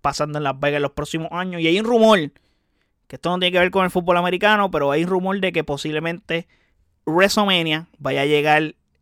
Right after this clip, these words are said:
a Las Vegas. Si no es en el cuarenta y uno, en los próximos dos o tres años va a ser en Las Vegas. Ese,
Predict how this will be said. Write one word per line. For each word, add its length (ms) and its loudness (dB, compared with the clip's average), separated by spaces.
a 100 2
Las 180 0
Vegas. 360 4
Si 180 -6
no 140 -2
es 100 -2
en 120 0
el 120 -6
cuarenta 480 0
y 80 -2
uno, 340 -2
en 1120 -2
los 120 -6
próximos 460 -4
dos 140 4
o 80 6
tres 160 0
años 300 0
va 260 -4
a 60 -2
ser 160 0
en 100 -4
Las 160 -6
Vegas. 260 -14
Ese, 280 4